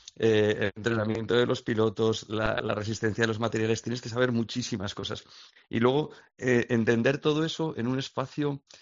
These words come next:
vital, ¿no? Porque fíjate, eh, nosotros ayer tuvimos turbulencias cuando veníamos aquí a República Dominicana, que no pasó absolutamente nada, y esta noche hemos tenido un terremoto de cinco punto ocho, aquí que se ha, se estaba temblando el edificio, ¿no?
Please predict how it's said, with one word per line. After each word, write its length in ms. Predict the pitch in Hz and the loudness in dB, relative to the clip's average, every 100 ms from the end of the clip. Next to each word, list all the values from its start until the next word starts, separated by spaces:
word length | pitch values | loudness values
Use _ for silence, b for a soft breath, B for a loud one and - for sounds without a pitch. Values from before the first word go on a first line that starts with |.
| B B | B B
vital, 540 | - 117 110 143 143 101 | 0 0 2 2 0 -2
¿no? 240 | - 156 | -4 -4
Porque 200 | - 117 | -4 -6
fíjate, 480 | 113 135 131 139 123 - | -4 -2 2 2 2 -2
eh, 160 | 87 - | -4 -2
nosotros 300 | 110 107 131 | -4 -4 -2
ayer 240 | 131 135 | 2 2
tuvimos 380 | 131 127 131 127 | 2 2 2 0
turbulencias 600 | - 120 110 135 131 123 | -2 -2 2 2 2 0
cuando 200 | 117 104 | 2 2
veníamos 280 | 104 113 113 | 4 2 0
aquí 200 | 113 123 | -2 2
a 60 | 117 | 2
República 380 | 117 120 113 | 2 -2 2
Dominicana, 520 | 113 113 113 123 135 143 B B _ _ _ | 4 4 2 2 0 -6 B B _ _ _
que 100 | 104 | 2
no 80 | 113 | 4
pasó 200 | 135 139 | 4 0
absolutamente 440 | 131 139 135 135 | 0 2 2 2
nada, 220 | 135 143 - | 2 2 2
y 140 | 123 | 0
esta 160 | 131 139 | 2 2
noche 220 | 139 143 | 0 0
hemos 120 | 131 | 0
tenido 220 | 139 131 | 0 0
un 80 | 131 | 2
terremoto 540 | 131 127 131 131 143 - B | 0 0 -2 -2 -4 -4 B
de 140 | 110 | -6
cinco 260 | 104 147 147 | -2 -2 0
punto 260 | 139 113 | -2 2
ocho, 300 | 120 131 110 - B B B | 2 2 -4 -8 B B B
aquí 240 | 104 139 | -2 0
que 120 | 131 | 2
se 100 | 127 | 2
ha, 80 | 131 | 2
se 140 | 110 117 | 0 -4
estaba 220 | 139 143 | 0 2
temblando 380 | 147 147 147 139 | 2 0 0 0
el 60 | |
edificio, 520 | 123 120 135 131 123 104 | -2 -4 -2 -2 -2 -4
¿no? 160 | 156 | -6